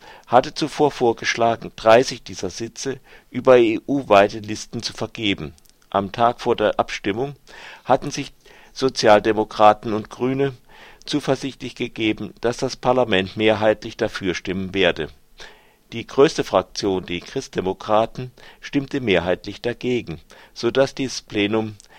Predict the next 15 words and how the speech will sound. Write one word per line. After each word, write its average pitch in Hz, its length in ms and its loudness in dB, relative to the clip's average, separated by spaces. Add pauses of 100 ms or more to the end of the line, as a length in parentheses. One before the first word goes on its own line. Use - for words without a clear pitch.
(100)
letztendlich 120 760 0
eine 117 160 0
Mehrheit 104 500 2
gegen 110 380 0 (420)
E-U-weite 92 640 2
Listen 98 420 -10
zustande 104 540 -2
kam. 76 340 -2 (1000)
Die 95 220 -8
vorgeschlagene 123 800 2
Wahlrechtsänderung 131 1000 2
sieht - 300 -14
nur 123 140 -4
noch 123 180 -2
vor, 104 400 0